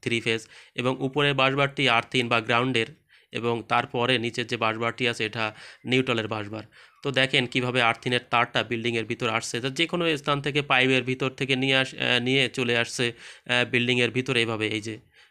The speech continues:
আহ, নয় নাম্বার, আহ, তামার তার এই যে চলে আসছে, এটা রাস্তায় করা ছিল। তো রাস্তা থেকে এভাবে নিচে, আহ, থেকে পাইপ দিয়ে,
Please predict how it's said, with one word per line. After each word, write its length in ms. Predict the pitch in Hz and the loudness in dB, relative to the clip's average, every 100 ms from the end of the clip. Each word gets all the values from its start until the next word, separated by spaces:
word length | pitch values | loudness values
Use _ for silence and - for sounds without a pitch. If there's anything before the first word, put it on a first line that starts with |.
| _ | _
আহ, 140 | 107 | -4
নয় 200 | 110 110 | -2 -2
নাম্বার, 360 | 110 110 110 110 | -2 -2 -4 -4
আহ, 220 | 117 107 | -4 -6
তামার 320 | 101 113 110 110 | -2 -2 -2 -2
তার 240 | 110 104 107 | -4 -4 -8
এই 80 | |
যে 180 | 98 107 - | -10 -10 -4
চলে 220 | 123 117 | 0 2
আসছে, 340 | 113 - 107 - _ - | 0 -4 -8 -10 _ -8
এটা 240 | 117 113 | -2 0
রাস্তায় 400 | 113 113 - 120 | 0 -2 0 0
করা 260 | 120 120 120 | 2 0 0
ছিল। 300 | 135 110 107 - _ - - _ - | -2 -4 -6 -12 _ -20 -20 _ -6
তো 120 | 123 | 0
রাস্তা 320 | 120 120 131 | 0 0 -4
থেকে 360 | 127 139 143 120 | -6 -2 0 2
এভাবে 420 | 117 120 117 120 - 117 | 0 0 0 0 -6 -8
নিচে, 320 | 113 110 110 | -6 -4 -4
আহ, 460 | 110 - 117 - - - - | -6 -8 -8 -10 -18 -20 -8
থেকে 240 | 123 123 | -4 -2
পাইপ 260 | 107 117 110 113 | 0 0 0 -2
দিয়ে, 280 | 123 113 | -2 -2